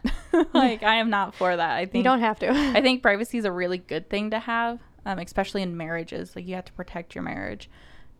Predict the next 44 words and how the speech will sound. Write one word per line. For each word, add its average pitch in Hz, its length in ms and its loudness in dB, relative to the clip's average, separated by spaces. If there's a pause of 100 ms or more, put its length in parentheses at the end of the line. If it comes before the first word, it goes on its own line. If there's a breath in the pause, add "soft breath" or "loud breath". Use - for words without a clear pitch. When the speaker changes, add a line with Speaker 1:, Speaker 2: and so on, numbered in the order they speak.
Speaker 1:
Um, 196 500 0 (460)
but 196 140 0
I, 190 200 -2
I 185 140 -4
also 185 240 -4
think 185 160 -8
you 185 60 -6
have 180 80 -6
to - 80 -18
protect - 340 -10
yourself, 175 640 -10
and 185 100 -8
you 180 80 -8
can't 180 400 -6
open - 300 -6
up 175 180 -8
yourself 180 340 -10
to - 100 -10
everyone 180 240 -6
'cause - 140 -16
not 185 140 -4
everyone's 180 340 -4
gonna 180 140 -8
see - 160 -12
your 175 140 -4
dreams 175 500 -10 (480 loud breath)
or 196 120 0
believe 170 400 -6
in 185 120 -2
you. 254 280 -2 (260)
And 190 140 -8
sometimes 190 320 -8
they 175 120 -8
may 170 500 -10
discourage 175 640 -12
you 180 220 -6 (380 loud breath)
and 196 100 -8
not 180 140 0
even 175 200 -4
realize 160 280 -6
that's - 140 -16
what - 100 -10
they're - 100 -8
doing. - 360 -10